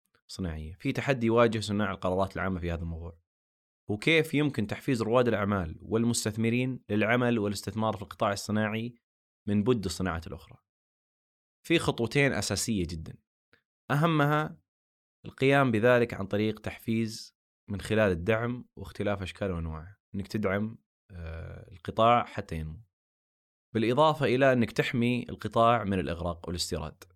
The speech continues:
على سبيل المثال شركة الخزف في السعودية خلال ال-، ال-، الخمس سنوات الماضية أو أكثر واجهت إغراق كبير من المصنعين من الصين، فصارت ما عاد تقدر تنافس. يعني ممكن مصنع في الصين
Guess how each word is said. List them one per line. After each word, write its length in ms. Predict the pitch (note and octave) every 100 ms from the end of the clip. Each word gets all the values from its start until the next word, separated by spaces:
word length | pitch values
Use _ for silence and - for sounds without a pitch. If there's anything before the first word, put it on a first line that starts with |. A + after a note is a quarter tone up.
| _ _ -
على 120 | A2+
سبيل 200 | G2+ A#2
المثال 360 | G#2+ G#2+ A2+ A2
شركة 220 | A#2+ A2+
الخزف 360 | F#2+ G#2 F#2 E2
في 60 |
السعودية 640 | - - F#2 G2 A2 A#2+ _ _ _ _ _ _ -
خلال 260 | G#2 G#2+ G2
ال-، 200 | F2 E2 D#2 D#2+ D#2+ -
ال-، 240 | - -
الخمس 300 | - - G#2+
سنوات 360 | - F#2+ G2 F#2+
الماضية 580 | F#2 G2+ G#2+ A#2+ C3 _ _ _ _ _ _ E2+
أو 140 | E2+
أكثر 280 | G#2+ B2+ A#2+
واجهت 500 | A#2 B2+ G#2+ F#2 F#2+
إغراق 440 | F#2+ G#2+ A2 -
كبير 760 | G2+ G2+ B2 B2 A#2+ A#2+ A#2 - _ _ _ _ _ _ -
من 160 | F2 F2+
المصنعين 580 | F#2 F2+ G2 G2 G#2
من 100 | F#2
الصين، 400 | E2 - D#2 D#2+ _ _ -
فصارت 400 | - B2 B2+ A2+
ما 80 | A#2
عاد 160 | B2
تقدر 240 | G#2 F2+ D#2
تنافس. 460 | E2+ D2+ - -
يعني 240 | F#2+ F2+ G#2+
ممكن 200 | G#2 A2
مصنع 440 | A#2+ - F#2 D2 _ _ _ _ _ _ _ _ _
في 60 | F#2+
الصين 560 | - A#2+ A2+ C3 -